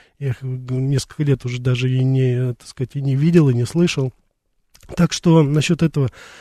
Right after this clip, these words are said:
Ну, а то, что касается остального, конечно, мы постепенно будем в той или иной форме, мы будем, конечно же, г-, рассказывать о самых разнообразных темах, да. Альбом называется «Guilty», это вот тысяча девятьсот восьмидесятый год, о котором я говорил, да, «Виновны».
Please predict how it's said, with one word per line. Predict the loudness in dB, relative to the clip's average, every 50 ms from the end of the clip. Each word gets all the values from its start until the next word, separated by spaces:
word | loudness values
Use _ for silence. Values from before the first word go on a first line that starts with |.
| -20 -6 2
Ну, | 6 6 6
а |
то, | 8 6 4
что | 4 4 4
касается | 4 4 6 8 6 6 8 6 4
остального, | 4 6 6 6 6 8 8 6 6
конечно, | 6 6 6 8 8 8 6 6
мы | 4 4
постепенно | 2 0 -2 0 2 4 4 6 6 4
будем | 4 4 4 2 2
в | 2
той | 2 2 2
или | 4 4
иной | 6 6 4 2
форме, | 2 0 -2 0 0 0 0 0
мы | 0 0 0
будем, | 0 -2 -2 -2 0 -2 -2 -4
конечно | -2 -2 0 0 0 -2 -2 -4 -8 -6
же, | -6 -6 -4
г-, | -4 -2 -2 0
рассказывать | 2 0 0 0 -4 -2 0 0 0 0 -2 -4 -4
о | -8
самых | -2 0 2 2 2 2 0
разнообразных | 0 0 2 2 2 2 0 0 0 -2 -4 -8 -8
темах, | _ -10 -8 -8 -6 -4 -2
да. | -2 -2 -2 -4 _ -18 -18 -18 -16 -16 -4 0
Альбом | 2 6 8 8 8 8
называется | 8 10 10 8 8 8 6 4
«Guilty», | 2 4 6 8 8 8 6 4 4 4
это | 4 2 2 2 0
вот | 2
тысяча | 2 0 0 0 -4
девятьсот | -4 -4 -4 -4 -4 -6 -6 -4 -4
восьмидесятый | -4 0 0 0 0 2 2 2 2 2 2 0
год, | 0 0 2 2
о | 2
котором | 0 0 0 2 2 4 4 4
я | 4 4
говорил, | 4 4 4 4 6 6 6 6 6 6
да, | 6 6 6
«Виновны». | 6 6 6 6 6 6 6 4 4 2 0